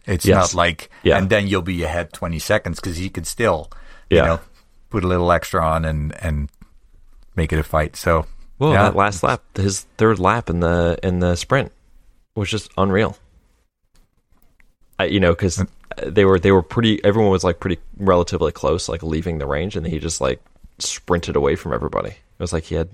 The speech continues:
Speaker 2: rockets on his skis and just
Speaker 1: Yeah, was it just, uh, Taribo that stayed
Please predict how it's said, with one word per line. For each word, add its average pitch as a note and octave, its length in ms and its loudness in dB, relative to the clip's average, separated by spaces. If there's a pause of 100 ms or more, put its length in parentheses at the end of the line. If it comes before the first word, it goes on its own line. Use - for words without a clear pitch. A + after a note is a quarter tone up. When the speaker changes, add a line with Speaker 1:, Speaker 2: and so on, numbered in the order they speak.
(160)
Speaker 2:
rockets D#2+ 420 -2
on C#2+ 100 -2
his C#2 100 -4
skis D#2 340 -4
and C#2+ 100 -8
just C#2 240 -6 (800)
Speaker 1:
Yeah, A2+ 100 6
was A#2 180 2
it C#3 80 0
just, - 300 -4
uh, A2 340 6
Taribo A2+ 540 0
that C3 280 -6
stayed B2 380 -4